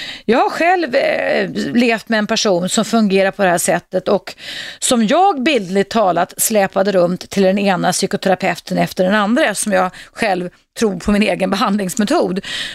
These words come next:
Och resultatet blev ju bara bottennapp hela tiden. Det blev ingen förändring.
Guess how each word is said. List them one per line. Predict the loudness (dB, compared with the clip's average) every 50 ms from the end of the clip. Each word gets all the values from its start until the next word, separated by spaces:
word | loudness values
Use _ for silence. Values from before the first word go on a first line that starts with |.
| -10 -4
Och | 0 0 0 0 -2 -4 -2
resultatet | 0 0 0 0 0 -2 -2 -2 0 0 2 2 0 0 0 -2 -2 0 0
blev | 0 -2 0 0 0 -2 -2
ju | -2 -4
bara | 0 0 2 2 2 2
bottennapp | 0 0 -2 _ -4 -2 -2 -2 -2 0 -2
hela | -2 0 0
tiden. | -2 -2 0 0 0
Det | 0
blev | 0 0 0 0 0 0
ingen | -2 -2 -2 -4
förändring. | -2 -2 0 0 0 0 -2 -2 0 0 -2 -2 -4 -8